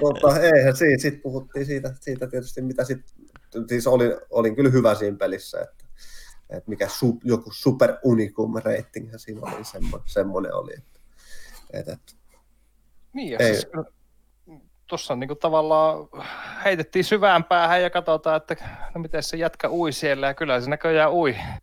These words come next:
Speaker 2: ui
Speaker 1: Joo,
Speaker 2: hyvinkin.
Speaker 1: ei, siis toi on ollut aina, että ei mua niinku, että jos jotain ehdotetaan, niin aina, aina voi kokeilla, että sit, sit jos toteaa, että tää ei ole mun juttu, niin sit sen tietää ainakin. Et, et sama se oli silloin, kun oliko se vii-, toissa kesänä, kun oli Assuilla, meillä oli se Ense-trakki siellä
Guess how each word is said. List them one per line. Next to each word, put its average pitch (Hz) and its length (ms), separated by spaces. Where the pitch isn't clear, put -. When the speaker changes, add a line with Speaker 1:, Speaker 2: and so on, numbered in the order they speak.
Speaker 2:
ui 151 180
Speaker 1:
Joo, 156 160
Speaker 2:
hyvinkin. 151 440
Speaker 1:
ei, 135 100
siis 139 240
toi 131 260
on 135 60
ollut 131 160
aina, 113 340
että 107 180
ei 107 80
mua 104 180
niinku, 98 480
että - 180
jos - 140
jotain 101 280
ehdotetaan, 98 420
niin 104 120
aina, 101 140
aina 107 300
voi 101 120
kokeilla, 95 560
että - 100
sit, - 220
sit - 180
jos - 160
toteaa, 104 300
että - 280
tää 98 160
ei 98 60
ole 98 60
mun 98 200
juttu, 110 280
niin 104 80
sit - 160
sen 101 180
tietää 90 380
ainakin. 50 400
Et, - 120
et - 100
sama 104 240
se 113 80
oli 107 140
silloin, 104 280
kun - 200
oliko 104 220
se - 140
vii-, 104 420
toissa 107 400
kesänä, 87 340
kun 98 120
oli 92 80
Assuilla, 95 460
meillä 90 160
oli 95 100
se 101 220
Ense-trakki 95 720
siellä 87 340